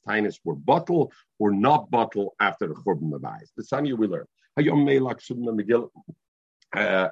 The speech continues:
Hayom Meila, these days, Haksubim that are written by Megillas Tainis. Bein Bizman Shpeis Hamikdash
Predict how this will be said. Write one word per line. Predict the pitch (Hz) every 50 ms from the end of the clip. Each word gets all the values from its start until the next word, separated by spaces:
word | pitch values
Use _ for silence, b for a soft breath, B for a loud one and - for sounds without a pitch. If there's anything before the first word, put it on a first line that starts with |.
| - -
Hayom | - 110 110 147 147 139
Meila, | 131 127 127 127 123 120 113
these | 110 127 123 107
days, | 95 127 127 117 113
Haksubim | 117 101 - - - - 147 123 123 127 117
that | 120 104
are | 101
written | 101 107 127 127 - 113
by | 117 104
Megillas | 95 95 113 123 120 104 87 -
Tainis. | - 107 113 113 117 117 - _ _ b b b b b b _
Bein | 160 185 208 196
Bizman | 165 135 135 156 143 131
Shpeis | - - 127 113 -
Hamikdash | 107 - 123 113 113 - -